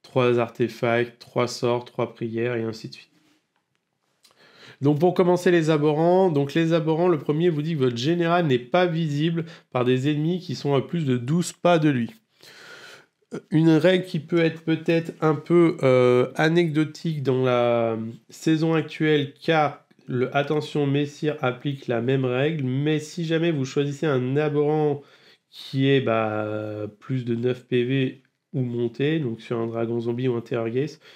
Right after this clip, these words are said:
ne pas le rendre visible peut faire en sorte que vous le protégiez, bah, du tir ou de la magie adverse, car, euh, même si c'est une grosse pièce, euh, on ne peut pas le désigner. Donc c'est un très bon,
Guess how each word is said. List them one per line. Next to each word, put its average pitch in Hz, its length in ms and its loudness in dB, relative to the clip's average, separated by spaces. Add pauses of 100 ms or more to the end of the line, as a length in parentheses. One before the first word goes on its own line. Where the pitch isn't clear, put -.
(320)
ne 127 100 4
pas 147 200 4
le 147 60 4
rendre 147 220 4
visible 139 460 -2
peut 131 160 0
faire 131 220 0
en 127 60 -2
sorte 151 360 -6
que 123 80 -4
vous 120 180 -4
le 120 80 -6
protégiez, 139 760 0
bah, 117 320 0
du 113 240 -10
tir 139 420 -4 (640)
ou 135 180 0
de 123 160 0
la 120 220 2
magie 127 380 0
adverse, 127 580 0
car, 131 480 -2
euh, 110 180 -4
même 127 180 -2
si 131 140 -12
c'est - 220 -12
une 120 160 -8
grosse 120 320 0
pièce, - 560 -6 (840)
euh, 104 560 -6 (120)
on 104 60 -6
ne 104 40 -10
peut - 180 -18
pas 127 140 0
le 120 60 0
désigner. 117 560 -4 (540)
Donc 117 160 -2
c'est 123 260 -2
un 120 240 2
très 151 380 0
bon, 135 460 -2